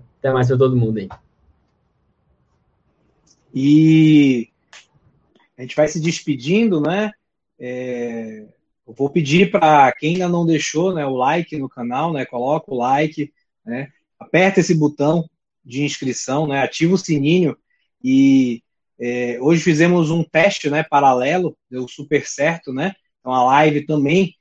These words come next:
Speaker 2: é, tá passando no Instagram, né? E sempre fica o convite pra você chegar aqui no YouTube,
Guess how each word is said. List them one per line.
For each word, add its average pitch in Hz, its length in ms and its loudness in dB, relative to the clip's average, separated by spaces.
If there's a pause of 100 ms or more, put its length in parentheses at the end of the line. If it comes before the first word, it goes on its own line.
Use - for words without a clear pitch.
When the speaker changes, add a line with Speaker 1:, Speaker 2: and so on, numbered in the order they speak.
(200)
Speaker 2:
é, 123 800 -4
tá 135 100 -2
passando 156 600 -2
no 139 120 -2
Instagram, 135 560 -4 (120)
né? 160 240 -4 (480)
E 139 260 2
sempre 202 240 2
fica 226 160 2
o 226 60 0
convite 196 560 2
pra 190 100 2
você 185 340 0
chegar 170 320 -4
aqui 156 200 -6
no 160 80 -4
YouTube, 208 580 -4